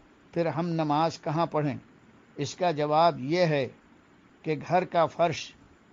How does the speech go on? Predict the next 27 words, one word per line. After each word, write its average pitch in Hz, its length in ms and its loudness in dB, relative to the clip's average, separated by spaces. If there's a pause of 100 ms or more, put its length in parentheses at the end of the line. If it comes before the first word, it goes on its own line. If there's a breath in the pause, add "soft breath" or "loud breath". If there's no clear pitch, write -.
(100)
खा 165 280 2
कच्चा 175 440 0
हो 165 300 2 (360)
या 156 240 2
पक्का, 147 460 -2 (560)
अगर 170 260 0
वहाँ 160 360 0
कोई 170 360 -2
नापाकी 156 640 0
फ़िलहाल 151 540 -2 (600)
मौजूद 156 480 0
नहीं 160 340 -2
है 165 280 0 (540)
और 156 220 2
ज़मीन 156 460 -2
खुश्क 196 400 -2
है 156 240 0 (480)
तो 151 100 -4
उस, 151 340 -8
वो 165 380 0
जगह 156 300 0
पाक 143 400 0
है, 120 180 -10 (600 soft breath)
उस 160 160 -2
पर 185 320 2 (360)
मुसल्ला 165 600 2
बिछाकर 160 600 0